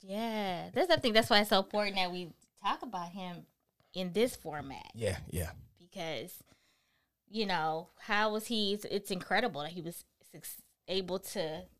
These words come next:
Speaker 1: do both and was
Speaker 2: Be
Speaker 1: embraced
Speaker 2: versatile.
Speaker 1: by both in, you know, in both
Speaker 2: The sh-,
Speaker 1: arenas
Speaker 2: the
Speaker 1: of his
Speaker 2: streets
Speaker 1: life.
Speaker 2: and the church.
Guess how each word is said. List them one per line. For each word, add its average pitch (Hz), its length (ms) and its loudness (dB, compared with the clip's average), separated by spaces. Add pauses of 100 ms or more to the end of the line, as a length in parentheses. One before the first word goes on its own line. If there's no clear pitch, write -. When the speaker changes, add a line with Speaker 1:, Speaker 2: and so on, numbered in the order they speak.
(540)
Speaker 1:
do 220 160 -2
both 185 380 0
and 175 120 0
was 170 140 -6
Speaker 2:
Be 113 120 -2
Speaker 1:
embraced 110 400 6
Speaker 2:
versatile. 98 340 2
Speaker 1:
by 175 180 -2
both 170 400 -6
in, 180 220 -4
you 202 100 -4
know, 151 300 -6 (180)
in 170 120 -10
both 175 500 -8 (260)
Speaker 2:
The 117 80 2
sh-, - 140 8
Speaker 1:
arenas 208 140 8
Speaker 2:
the 208 80 10
Speaker 1:
of 120 60 8
his - 80 12
Speaker 2:
streets 190 340 12
Speaker 1:
life. 170 100 6
Speaker 2:
and 175 180 12
the 156 60 12
church. - 640 6